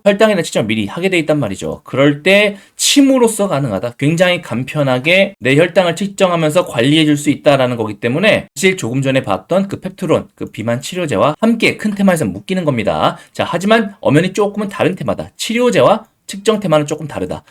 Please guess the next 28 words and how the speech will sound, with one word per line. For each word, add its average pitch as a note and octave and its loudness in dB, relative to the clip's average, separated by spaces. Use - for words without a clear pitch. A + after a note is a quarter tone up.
자, E2+ -10
동원아텍 A2+ -2
같은 G2 -4
경우는 C3+ 0
아이센스와 G3 -2
조금 G3 -6
더 E3+ -2
묶이는 A#2+ -4
경향이 G#2 -2
있다. G2+ -4
하지만 A#2+ -2
두 C3 -6
차트 C3+ -4
모두 G2 -4
약간 D3 -2
기다리고 F3 0
있다라고 D3 -2
말씀드렸죠. A#2 0
그래서 G3+ 4
이제 G3+ 0
지금 E3 2
이 D3 0
구름대를 F#3+ -2
지나가지고, G#2 -2
자, F2 -8
요러한 D#3 2
구간들 A2+ -2
지금 F#2 -10